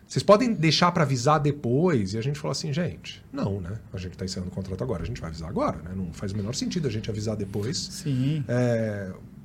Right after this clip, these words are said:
Speaker 1: e a gente vai fazer o quê? Vou ficar esperando?
Speaker 2: É, você
Speaker 1: Né?
Speaker 2: precisa de outros clientes,
Speaker 1: E aí
Speaker 2: né?
Speaker 1: eu fiz um post no Facebook, é, ah, no meu estilo de rede social, eu escrevi uma coisa divertida, assim, ah, agradecendo, reconhecendo, fiz um videozinho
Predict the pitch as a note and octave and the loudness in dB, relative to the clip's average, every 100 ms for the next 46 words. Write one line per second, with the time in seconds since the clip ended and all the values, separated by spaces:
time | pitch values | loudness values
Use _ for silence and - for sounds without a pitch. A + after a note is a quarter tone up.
0 | - A2 G#2 B2+ B2+ D3+ C#3+ F#3+ F#3+ G#2 | -6 0 2 6 8 8 10 10 10 6
1 | - C3 - C3 D3+ B2+ F#2 B2 A#2+ A2+ | 2 0 4 6 8 6 2 2 2 0
2 | - - A#2+ D3 C#3+ D3 F#3+ G3 - C#4 | -6 -6 2 4 6 4 2 0 0 0
3 | A#3 G3+ G#3+ A#3+ C#4 - A3 C4+ - F#3+ | 4 6 6 4 2 0 -2 -2 4 4
4 | F#3 - - - - - - D3 - G#3+ | 4 0 -8 -12 -16 -18 -6 -2 2 2
5 | - G3+ B2+ - F3 - - - - - | 2 2 0 -2 -8 -10 -14 -18 -18 -18
6 | - C3+ C3+ B2+ B2 A#2+ A2+ G#2+ G2+ G#2 | -8 0 2 4 2 0 -2 -2 -4 -6
7 | G#2+ - - - - F4+ G3 F#3 B3 F4 | -8 -12 -18 -12 0 4 4 4 4 4
8 | D4+ - A#3 G3+ F#3 D3+ D#3+ D#3+ - A2 | 4 4 6 8 8 8 6 4 4 6
9 | F#3 - C#4 C#4+ G#3 F#3 E3+ E3+ G3 - | 4 0 -2 0 2 2 4 4 2 0
10 | F3+ D#3 C#3+ F#2+ - - - - - G2+ | -4 -2 -2 -4 -8 -14 -16 -12 -6 -4
11 | F#2+ F#2 - - - G2+ A2 C#3 C3+ A#2 | -4 -6 -10 -10 -4 0 2 2 2 4
12 | G#2+ C3 B2 G#2 A2 A#2+ A2+ A2+ B2 - | 4 2 2 0 0 -2 -2 -2 -2 2
13 | C3 C#3+ C#3+ C#3+ A#2 B2+ C#3+ | 4 6 6 6 4 4 4